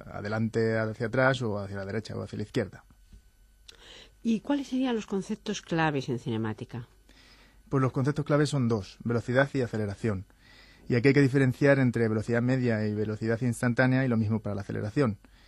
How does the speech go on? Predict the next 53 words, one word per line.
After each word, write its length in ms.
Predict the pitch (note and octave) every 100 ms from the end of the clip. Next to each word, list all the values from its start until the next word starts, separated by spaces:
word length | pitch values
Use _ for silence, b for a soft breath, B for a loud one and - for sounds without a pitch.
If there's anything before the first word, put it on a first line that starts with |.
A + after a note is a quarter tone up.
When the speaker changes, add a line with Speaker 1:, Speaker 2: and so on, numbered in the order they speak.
| b b b
Speaker 1:
Para 120 | A#2
explicar 240 | - A#2
esto 160 | A#2 B2
un 40 |
poco, 240 | A#2 B2+ C3
pues, 280 | A#2 G2+ -
eh, 180 | D#2 -
empezaremos 480 | G2+ A2 G#2+ G#2+ A2
diciendo 240 | A#2 A#2+
que 60 | A2+
la 40 |
velocidad 320 | A2 G#2+ B2+
media 420 | B2+ C3+ B2+ B2 B2+ -
puede 180 | A#2+ A#2
con-, 140 | A#2+
definirse 500 | B2+ B2 A2+ A#2+ A#2+
como 160 | B2 A#2
la 60 |
variación 380 | A2 A2 - C3+
de 60 | B2+
la 100 | A#2
posición 360 | A2+ A2 A#2+
de 100 | A2
un 100 | A#2+
objeto 420 | A2+ - A#2 A2+ - -
que 120 | G#2
tiene 200 | A#2 A#2
lugar 380 | A2+ A#2 A#2 - B B -
en 80 |
un 60 | A#2
intervalo 280 | G#2+ G#2 G#2+
de 80 | G2
tiempo. 380 | F#2 F#2+ - - _ _ -
Como 180 | A2
se 100 | G#2
trata 220 | G#2+ B2 C3
de 60 |
espacio 280 | G#2+ B2 C3
recorrido 380 | B2 A#2+ C#3 B2
entre 180 | G#2 G#2+
tiempo 280 | A2 A2+
empleado, 400 | A#2 A#2+ A#2+ A#2+ - b b b b
su 120 | -
unidad 240 | A#2 A2+ A#2+
en 60 |
el 80 | A2+
sistema 260 | A2 A#2+ A#2
internacional 480 | A2+ A2 A2+ A2+
es 140 | A2 G#2+
el 40 |
metro 240 | G2+ G#2+ -
por 120 | G2
segundo. 400 | - - -